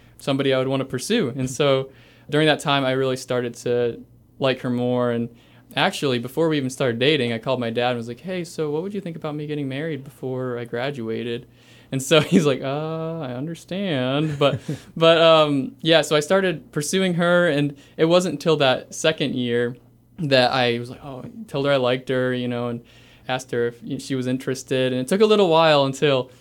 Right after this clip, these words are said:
she was, you know, for sure, 'cause she was really focused too on what she was doing, and she wanted to not have any distractions. So during that time, we started dating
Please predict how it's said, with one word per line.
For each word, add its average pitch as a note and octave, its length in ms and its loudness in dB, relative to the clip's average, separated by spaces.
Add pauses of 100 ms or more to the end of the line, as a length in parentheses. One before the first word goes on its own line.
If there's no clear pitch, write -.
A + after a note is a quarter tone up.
(140)
she - 200 -8
was, B2+ 280 -4
you B2 80 -6
know, A2+ 260 -8
for - 220 -14
sure, B2 340 -4
'cause D3 140 -2
she G#3+ 100 4
was G#3 160 4
really E3 160 4
focused D3 400 0
too C3 320 0
on A#2 260 -4
what A#2 120 -4
she - 160 -6
was A#2 120 -6
doing, A#2 280 -4
and A2+ 80 -8
she - 100 -10
wanted B2 260 -6
to A2+ 200 -4 (280)
not C3+ 120 -4
have C3+ 140 0
any C3 100 -2
distractions. A#2 760 -4
So A#2 340 0 (440)
during D#3 240 4
that C#3+ 180 2
time, C3+ 540 0 (120)
we C3+ 80 -6
started D3+ 300 2
dating C#3+ 640 0